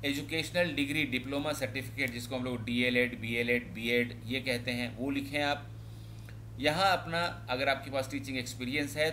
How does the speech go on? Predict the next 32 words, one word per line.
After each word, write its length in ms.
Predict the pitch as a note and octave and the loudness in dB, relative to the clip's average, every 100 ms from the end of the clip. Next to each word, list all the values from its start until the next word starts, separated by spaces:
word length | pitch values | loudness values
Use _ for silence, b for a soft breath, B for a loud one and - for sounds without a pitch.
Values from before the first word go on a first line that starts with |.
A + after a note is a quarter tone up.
| - | 0
तो 80 | B2+ | -4
वो 140 | A#2+ | -2
निश्चित 340 | A#2+ A#2+ B2 | -4 -4 -6
रूप 120 | C#3 - | -8 -4
से 120 | C#3+ | -4
लिख 140 | C3+ | -4
दें। 220 | C3 D3+ E3+ B B B B - - D3 | -2 -2 -2 B B B B -12 -2 4
और 520 | C#3+ C#3+ C#3+ - - - - - E3 | 8 8 6 2 -6 -12 -12 -10 -8
इसके 320 | - - F3+ | -6 -2 -2
बाद 440 | A#2+ C3+ B2 A2 - - - | 4 6 6 4 -8 -10 -4
अगर 220 | C3 D#3+ | 0 0
आपने 760 | - C#3 C3+ C#3+ D3 D#3 D#3+ - - - - - - - | 2 0 0 0 0 2 0 -2 -12 -12 -12 -12 -12 -8
नॉन 300 | A#2+ B2 C3+ | 0 2 2
टीचिंग 320 | D#3+ D3+ F#3 | 0 -4 -6
पोस्ट 340 | E3+ E3 D#3+ - | -4 -4 -4 -4
के 60 | |
लिए 140 | D#3+ D#3 | -2 2
अप्लाई 320 | D3 C#3+ D3 | 2 2 0
किया 240 | C#3+ D3+ D3+ | 0 0 2
है, 400 | D#3 E3+ - A#2 | 2 -2 -4 -4
जो 100 | A#2+ | 0
नॉन 220 | B2 B2 | 0 0
टीचिंग 280 | B2+ C3+ B2 | -4 -8 -6
पोस्ट्स 380 | C#3+ D3 - | -4 -4 -4
हैं 80 | B2+ | -2
वो 120 | A#2+ | -2
भी 120 | A#2 C3+ | -2 -2
हम 120 | B2 | -2
आपको 200 | B2 B2 | -2 -4
बता 260 | B2 C#3 | -2 0
देंगे 240 | C3+ C#3+ D3 | 2 0 0
अभी, 280 | C3+ D3 | 0 -2